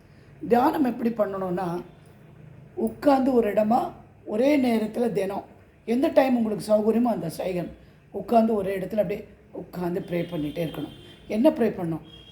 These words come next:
"Breathe in, breathe out, breathe in, breathe out" அப்படின்னு சொல்லிட்டு. உங்கள் வாழ்க்கையில ஏதாவது சில நல்ல தருணங்கள், நீங்க சந்தோஷமா நிம்மதியா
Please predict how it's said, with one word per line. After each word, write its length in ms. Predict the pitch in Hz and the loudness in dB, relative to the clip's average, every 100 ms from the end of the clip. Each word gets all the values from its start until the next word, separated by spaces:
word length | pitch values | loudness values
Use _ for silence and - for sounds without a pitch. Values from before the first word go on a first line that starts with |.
| - | -4
"Breathe 340 | 202 220 220 | 0 2 2
in, 220 | 226 202 175 | 0 0 -2
breathe 240 | 180 - | -4 -4
out, 140 | 165 - - - - - - - 170 | -8 -8 -14 -20 -20 -20 -20 -12 -6
breathe 340 | 196 233 240 220 | 0 2 2 0
in, 200 | 214 175 | 0 0
breathe 260 | 165 - | -4 -4
out" 200 | 160 156 - - - - - | -10 -10 -18 -20 -20 -20 -14
அப்படின்னு 320 | 170 156 156 160 | -10 -6 -6 -6
சொல்லிட்டு. 380 | - - - - - - | -10 -12 -14 -18 -20 -10
உங்கள் 240 | 226 226 226 | 2 6 6
வாழ்க்கையில 720 | 226 269 302 277 220 208 214 - - - - | 6 4 4 2 2 2 -2 -10 -20 -12 -2
ஏதாவது 440 | 254 277 320 320 | 4 8 8 6
சில 240 | - 247 | 4 2
நல்ல 280 | 214 220 269 | 2 0 0
தருணங்கள், 540 | 262 226 190 196 226 220 - - | 0 0 -2 -4 -4 -4 -14 -8
நீங்க 220 | 214 202 | -6 -4
சந்தோஷமா 680 | 180 208 233 262 254 247 240 | -4 0 2 2 0 0 0
நிம்மதியா 420 | 208 208 208 | -2 -2 -2